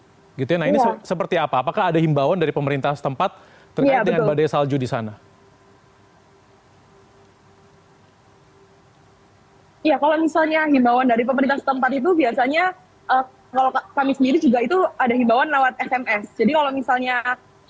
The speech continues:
Speaker 2: ada, eh, mungkin dari pemerintah mungkin salju atau mungkin juga cuaca musimnya dingin gitu, biasanya S M S-nya juga bisa ada peringatan, eh, dari merah, oranye gitu. Kalau misalnya udah merah berarti sudah sangat bahaya.
Speaker 1: Hmm.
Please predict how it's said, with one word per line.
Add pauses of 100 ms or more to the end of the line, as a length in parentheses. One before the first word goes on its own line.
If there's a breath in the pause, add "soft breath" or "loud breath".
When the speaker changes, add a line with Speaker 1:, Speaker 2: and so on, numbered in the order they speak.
(200)
Speaker 2:
ada, (580)
eh,
mungkin
dari (400)
pemerintah
mungkin
salju
atau
mungkin
juga
cuaca
musimnya
dingin
gitu, (320)
biasanya
S
M
S-nya
juga (100)
bisa (100)
ada
peringatan,
eh,
dari
merah,
oranye
gitu.
Kalau
misalnya
udah
merah
berarti
sudah
sangat (480)
bahaya.
Speaker 1:
Hmm.